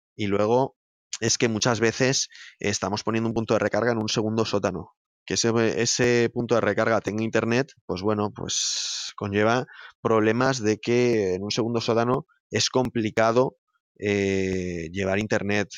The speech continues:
llevar, tienes que poner, eh, repetidores, tienes que bajar una línea de Ethernet, eh, es complicado.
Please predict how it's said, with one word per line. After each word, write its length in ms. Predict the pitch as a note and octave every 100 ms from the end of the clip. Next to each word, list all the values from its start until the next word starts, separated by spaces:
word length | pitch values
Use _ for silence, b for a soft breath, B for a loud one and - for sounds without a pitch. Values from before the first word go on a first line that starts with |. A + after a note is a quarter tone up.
| -
llevar, 640 | G2 G2 G2+ G#2+ A2+ A2+ A#2 B B B _ -
tienes 260 | G2+ A2
que 120 | - G2+
poner, 520 | G#2 A2 A2 A#2 A#2+
eh, 400 | A#2+ G#2+ G2+ G2
repetidores, 800 | G#2+ G2+ G#2 G2+ G#2 G#2+ F2 -
tienes 240 | G2+ G#2
que 140 | - A2
bajar 340 | G#2+ A2+ G#2+
una 200 | A2+ A2
línea 240 | G2+ A#2
de 60 | A#2+
Ethernet, 460 | A2+ G2+ G#2+ G#2+ G2 - _ _ _ -
eh, 260 | F#2+ - G2
es 120 | -
complicado. 580 | C3+ A#2 G#2+ G#2+ F2+